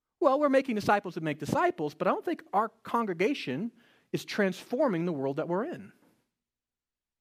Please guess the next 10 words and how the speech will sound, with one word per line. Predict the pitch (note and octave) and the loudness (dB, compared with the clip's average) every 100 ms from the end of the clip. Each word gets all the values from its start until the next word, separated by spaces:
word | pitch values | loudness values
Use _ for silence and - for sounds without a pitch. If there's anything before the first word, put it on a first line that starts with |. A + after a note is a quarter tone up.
| _ _ - | _ _ -6
But | - | 0
can | F#3 | 0
God | D3 D3 B3 | 2 -2 -2
transform | C#4 D4+ A#3+ - E3+ A#2+ | -6 -6 -6 -4 -4 -4
the | |
world | A2 G#2 G2+ | -6 -8 -10
that | - | -18
we're | G#2 G#2+ | -20 -20
in? | G#2 _ _ _ _ _ _ _ _ _ _ _ _ _ - | -20 _ _ _ _ _ _ _ _ _ _ _ _ _ -8
Absolutely. | D#3+ E3+ - A#2 C4+ - - | -8 -8 -10 -8 -10 -10 -20